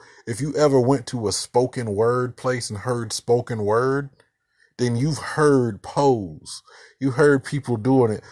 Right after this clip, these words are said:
but rap is when you're doing it to a cadence, to a bop, bop,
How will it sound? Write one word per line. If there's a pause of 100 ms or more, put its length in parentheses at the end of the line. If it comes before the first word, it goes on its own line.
(160)
but
rap
is
when
you're
doing
it
to
a
cadence,
to
a (920)
bop, (840)
bop,